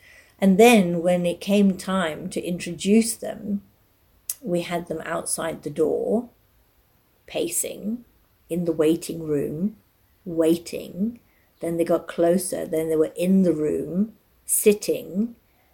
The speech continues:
then they were observing. So if you look at the medical model of the labor ward, where is the modern dad? Very often he's standing,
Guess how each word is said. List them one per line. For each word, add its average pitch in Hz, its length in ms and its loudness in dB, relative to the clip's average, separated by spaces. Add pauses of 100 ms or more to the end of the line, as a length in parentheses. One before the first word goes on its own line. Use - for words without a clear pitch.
(120)
then 185 260 4
they 190 100 6
were 180 280 4
observing. 175 1080 2
So - 120 -4
if 233 160 2
you 262 80 4
look 220 280 6
at 208 160 -6
the 180 60 0
medical 175 720 0
model 170 600 -4 (380)
of 170 160 -4
the 180 80 2
labor 175 440 6
ward, - 580 -4 (420)
where 220 340 6
is 208 180 6
the 190 100 -6
modern 160 560 -6
dad? - 540 -12 (640)
Very 202 280 4
often 202 720 -4
he's 190 380 -4
standing, 202 1300 2